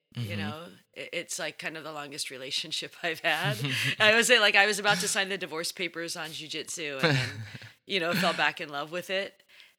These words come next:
Speaker 1: Um, and, you know, I, I, I think it's just generally you have to take care of yourself. You know, you have to be realistic about your life. And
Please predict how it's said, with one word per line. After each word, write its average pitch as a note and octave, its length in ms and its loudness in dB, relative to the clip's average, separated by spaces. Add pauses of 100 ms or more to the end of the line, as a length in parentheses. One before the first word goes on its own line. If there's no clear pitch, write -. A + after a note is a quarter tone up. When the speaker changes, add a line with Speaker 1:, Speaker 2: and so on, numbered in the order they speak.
(200)
Speaker 1:
Um, D3+ 560 -4 (380)
and, E3+ 460 0 (640)
you A#3 140 -2
know, G3+ 120 0
I, G3 200 6
I, A3 160 6
I A#3 60 8
think A#3+ 200 0
it's - 240 -2
just - 200 -4
generally E3+ 280 -2
you D#3+ 60 0
have D3+ 80 -4
to F3 60 -10
take - 200 -8
care D3+ 160 -8
of D3 80 -12
yourself. C#3 640 -8
You D#3 100 -14
know, C#3+ 100 -10
you D3+ 80 -10
have D3 100 -10
to - 40 -20
be E3+ 120 -6
realistic D3 640 -8
about D3 240 -8
your C#3+ 100 -10
life. C#3 340 -8
And D3 200 -14